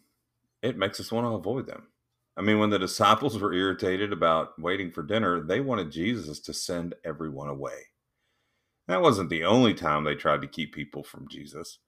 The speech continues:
They did the same thing when mothers were bringing their babies for Jesus to bless in Luke eighteen fifteen through seventeen.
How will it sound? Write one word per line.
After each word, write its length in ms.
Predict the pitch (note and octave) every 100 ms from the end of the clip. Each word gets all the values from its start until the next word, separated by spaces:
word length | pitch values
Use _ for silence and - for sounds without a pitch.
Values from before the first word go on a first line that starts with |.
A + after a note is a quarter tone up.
| _ _ _ _ _
They 100 | A2
did 200 | G#2+ G2+
the 60 | E2+
same 320 | - F#2 F2+
thing 460 | G2 G2+ A2 A2+ A2+
when 640 | G2+ F#2+ F#2+ F#2+ F#2+ F2+ G2
mothers 420 | G#2 G#2+ G2 G2
were 80 | F2+
bringing 360 | G2 G2 G#2
their 100 | G#2
babies 680 | F#2+ F#2+ B2+ F#2 C#2 C2+ - -
for 140 | E2+
Jesus 360 | D#2 F2+ F2+ -
to 80 | F2
bless 600 | G#2 A2 C#2+ - - - _ _ -
in 320 | D#2+ D#2 D2+
Luke 200 | F2+ E2+ _ _ _ _
eighteen 680 | F#2+ F2+ - G2+ F2+ D#2 D2 -
fifteen 340 | F2 - F2
through 120 | D#2+
seventeen. 540 | - F2+ F2 C#2+ C2+